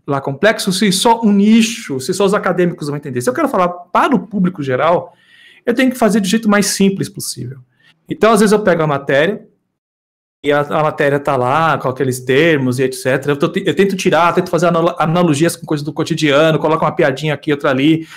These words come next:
E aí eu tento simplificar, eu meio que des-, desmonto o negócio, mas sem tirar o sentido dele. E mando pra um astrônomo revisar. "Ó, vê se eu não fiz nenhuma merda", <laughs> entendeu? Nessa, nessa brincadeira.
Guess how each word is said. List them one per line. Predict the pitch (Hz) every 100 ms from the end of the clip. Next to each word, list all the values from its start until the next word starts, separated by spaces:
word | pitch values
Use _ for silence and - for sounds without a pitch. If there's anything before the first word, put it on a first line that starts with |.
| - - - -
E | 180
aí | 202
eu | 208
tento | 226
simplificar, | - 220 - - 226
eu | 226 202
meio | 208 247
que | 247 208
des-, | - -
desmonto | 247 190 208 214 294 370 381 269
o |
negócio, | 214 180 147 165 220 247
mas | 226 233
sem | - 277
tirar | 262 226
o |
sentido | 226 220 214
dele. | 196 143 127 196
E |
mando | 214 208 214
pra | 208
um | 208
astrônomo | 214 - 185 190
revisar. | 180 185 202 170 139
"Ó, | 180 127
vê | 147
se |
eu | 196
não | 185
fiz | 185
nenhuma | 196 202 214
merda", | 160 135 - 127
<laughs> | -
entendeu? | - 139 127 143 143
Nessa, | 139 139 139 - -
nessa | 135 147
brincadeira. | 143 147 143 123 -